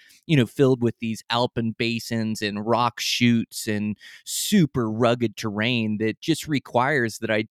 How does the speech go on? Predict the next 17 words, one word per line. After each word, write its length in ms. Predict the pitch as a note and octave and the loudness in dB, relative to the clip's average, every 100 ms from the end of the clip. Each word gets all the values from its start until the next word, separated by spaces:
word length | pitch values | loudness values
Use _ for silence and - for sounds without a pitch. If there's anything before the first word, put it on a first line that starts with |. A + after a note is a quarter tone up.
| - | -6
train 400 | - A2+ B2+ G#2+ | 2 4 4 4
year 200 | A2 G#2+ | 2 2
round 460 | G#2+ G#2 D3 A2+ | 0 0 0 0
at 200 | G2 - | -2 -4
it. 160 | C#2 - | -6 -4
And 120 | A2+ | -6
so, 500 | - A2+ A#2 A#2 A2+ - - _ | 0 4 6 6 4 -2 -18 _
like, 140 | A#2+ C#3 | -4 -2
I 120 | C3+ | -2
just 360 | - F#3 - | 2 2 2
got 240 | - A2 G2+ | -2 -4 -6
hooked 480 | - A#2+ D#3 - - | -10 2 2 2 0
on, 320 | A2+ G#2+ G#2+ - | 0 0 -4 -4
on 240 | A2 G#2+ | -4 -2
bow 260 | - C#3 F#3+ | 2 4 4
hunting. 440 | C3 A2+ A2 A2+ | 2 -2 -2 -2
And, 260 | A2+ A#2 A#2 | 0 0 -2